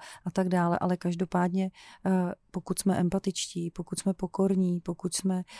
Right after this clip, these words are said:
schopní se vcítit do toho druhého a pokud mu chceme pomoci, tak určitě on to cítí. A pokud tu pomoc od nás nechce, nechce ji přijmout nebo má něco, nějaký svůj strach nebo,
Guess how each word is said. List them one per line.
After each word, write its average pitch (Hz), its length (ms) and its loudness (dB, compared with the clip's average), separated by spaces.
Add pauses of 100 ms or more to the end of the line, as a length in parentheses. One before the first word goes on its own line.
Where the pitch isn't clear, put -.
(100)
schopní 185 560 0
se - 120 -2
vcítit 185 380 -4
do 180 80 0
toho 185 280 0
druhého 175 680 0
a - 20 -8
pokud 185 320 -4
mu 190 100 0
chceme 196 320 0
pomoci, 170 500 0 (320)
tak 190 200 -4
určitě 185 640 0 (320)
on 185 160 2
to 185 100 -2
cítí. 170 540 -4 (320)
A 180 180 2
pokud - 240 -4
tu - 120 -4
pomoc 180 320 0
od 196 120 -2
nás 185 280 2
nechce, 180 500 -2
nechce 180 320 -2
ji 190 100 2
přijmout 180 520 0
nebo 180 180 -2 (720)
má 196 380 2
něco, 196 640 2
nějaký 190 340 -2
svůj 196 220 -2
strach 196 600 -2
nebo, 185 340 0